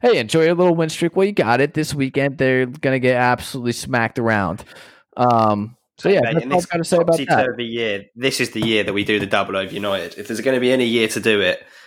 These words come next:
Speaker 2: this year's the year. We beat you away. You're gonna come down to London. Hopefully, we're gonna beat you again, mate, because twenty twenty
Speaker 1: That's
Speaker 2: is upside down world.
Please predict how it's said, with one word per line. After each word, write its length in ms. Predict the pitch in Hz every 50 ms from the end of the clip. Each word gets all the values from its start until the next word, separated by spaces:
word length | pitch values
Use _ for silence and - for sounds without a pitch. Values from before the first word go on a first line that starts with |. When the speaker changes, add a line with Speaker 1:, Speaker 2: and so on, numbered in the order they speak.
| - _ _ -
Speaker 2:
this 260 | 110 113 107 - -
year's 260 | 107 104 101 95 98
the 100 | - 95
year. 220 | 95 98 92 90 92
We 100 | 95 101
beat 220 | 120 139 139 107
you 140 | 107 101 101
away. 460 | 95 92 92 92 92 90 95 98 - _ _ _ _ _ _
You're 140 | - 104 101
gonna 100 | 101 -
come 160 | 139 131 120
down 180 | 120 110 98 95
to 120 | - - 98
London. 400 | 90 90 92 90 90 87 87 90
Hopefully, 380 | - 107 101 92 - 98 95
we're 60 | 90
gonna 120 | 90 90 -
beat 200 | - 90 85 -
you 140 | - 101 87
again, 280 | - - - 90 90 92
mate, 240 | 87 87 87 - _ _
because 440 | _ - 95 85 - - - - - - - - - - _ - -
twenty 220 | - 131 117 107 104
twenty 280 | - - 107 101 110
Speaker 1:
That's 220 | 120 120 101 87 -
Speaker 2:
is 40 | - -
upside 340 | - - - 113 98 92 -
down 280 | 107 101 101 98 98 95
world. 360 | 92 92 92 92 95 -